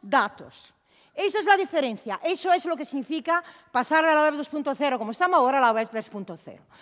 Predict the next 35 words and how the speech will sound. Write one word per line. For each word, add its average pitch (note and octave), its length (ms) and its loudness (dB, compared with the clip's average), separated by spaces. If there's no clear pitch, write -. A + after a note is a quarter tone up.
En C4+ 160 0
lugar F4 380 6
de F4+ 80 -2
documentos, A#3 880 -8
colgar C4+ 480 2
datos. G3 560 -2
¿Qué F#4 160 -2
significa? E4 680 -6
¿Qué G4+ 240 6
es - 140 0
un E4+ 160 2
dato? D3 420 -4
Esa D4 160 -6
es D4+ 80 -4
una F4 180 4
foto, A4 800 2
que C4 140 2
es C#4+ 100 -4
un D#4 100 -2
documento, F4+ 720 0
pero C#4+ 340 6
dentro G4 420 2
de F4 60 -4
esta F4+ 180 -2
foto C#4 300 -2
hay D#4+ 80 4
un F4 140 2
montón D#4 440 2
de D4 140 2
datos, F3+ 480 -4
que C#4+ 140 -6
son F3+ 340 -4
dónde A#3 380 0
se D4 180 -4
hizo, E4+ 520 0